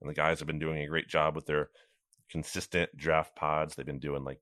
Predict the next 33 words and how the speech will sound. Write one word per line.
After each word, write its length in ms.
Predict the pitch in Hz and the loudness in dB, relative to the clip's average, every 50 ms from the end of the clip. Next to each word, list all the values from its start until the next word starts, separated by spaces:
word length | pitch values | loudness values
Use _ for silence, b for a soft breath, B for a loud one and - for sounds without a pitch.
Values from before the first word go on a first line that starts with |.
| - | -14
positional 420 | - 78 78 85 - - - 78 76 | -10 -8 -6 -6 -4 -4 -2 -2 0
rankings 500 | 78 80 76 - 78 76 73 73 73 78 | 0 -2 -2 -4 -6 -6 -6 -6 -8 -8
and 100 | 71 71 | -4 -2
mock 220 | 76 76 - - | -2 -2 -2 -2
draft 260 | - - 78 71 - - | 0 0 0 0 -2 -6
podcasts, 380 | - 76 - - - 80 78 - - | -10 -10 -8 -6 -4 -4 -4 -4 -6
so 80 | 73 | -6
a 40 | 69 | -2
lot 160 | 67 78 78 | 0 0 0
of 100 | 71 - | 0 -2
good 140 | - 78 71 | -6 -6 -4
draft 320 | 65 82 85 78 76 - - | 0 2 2 2 2 0 -2
content 380 | 76 76 78 - 80 78 78 - | -2 -2 -2 -2 -2 -4 0 4
there. 220 | 82 110 120 120 | 6 8 8 8
If 120 | 107 - | 6 4
you 120 | - 90 78 78 _ | 0 -8 -8 -10 _
haven't 320 | - - 87 92 101 90 76 | 0 4 4 4 4 4 0
been 140 | 87 85 | -2 -2
checking 360 | 85 - - 82 - - 80 80 | -2 -2 -2 -4 -2 -4 -4 -4
into 220 | 87 85 - - | -4 -4 -6 -4
that, 280 | 67 76 95 110 127 - - _ _ B B B B B B B - | 0 2 2 4 2 0 -2 _ _ B B B B B B B 2
have 120 | 92 90 | 2 4
an 60 | 98 | 4
episode 240 | 107 95 98 - 104 | 2 0 0 0 0
of 100 | 95 90 | 0 0
the 120 | 87 82 - | -2 -2 4
N 80 | - 123 | 6 6
F 120 | 127 117 | 6 6
C 100 | - 123 | 6 2
East 160 | 120 104 - 90 | -2 -2 0 0
mixtape 420 | 110 - - - 147 147 160 156 135 123 - - | -2 -2 0 0 0 0 0 -2 -6 -10 -4 -2
coming 200 | 117 127 135 135 | 0 2 4 4
up 140 | 139 - | 2 2